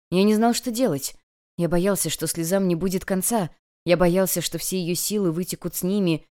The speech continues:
и она рассыплется. «Ты не можешь быть такой слабой». Её глаза остекленели. Я никогда не умел утешать. Я просто хотел, чтобы она нашла силы. Я просто хотел,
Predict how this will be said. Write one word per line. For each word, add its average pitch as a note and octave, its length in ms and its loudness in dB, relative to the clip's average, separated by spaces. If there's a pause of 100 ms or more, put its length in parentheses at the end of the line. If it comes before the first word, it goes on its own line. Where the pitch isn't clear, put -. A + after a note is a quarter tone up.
и D#3 60 -2
она D#3 180 0
рассыплется. C#3+ 720 -4 (840)
«Ты D#3 80 -6
не E3+ 100 0
можешь D3 280 0
быть - 200 -6
такой D#3 220 -6
слабой». C3+ 440 -4 (800)
Её E3 180 2
глаза D#3+ 240 4
остекленели. D#3+ 760 -2 (680)
Я D#3+ 180 -2
никогда F3 340 0
не D3 120 -2
умел D3 240 0
утешать. - 540 -6 (440)
Я C#3+ 100 -8
просто - 260 -4
хотел, F3+ 320 -4
чтобы E3 320 -2
она E3 160 2
нашла E3+ 340 0
силы. D#3+ 600 0
Я D#3 120 -8
просто - 280 -4
хотел, F3 400 -2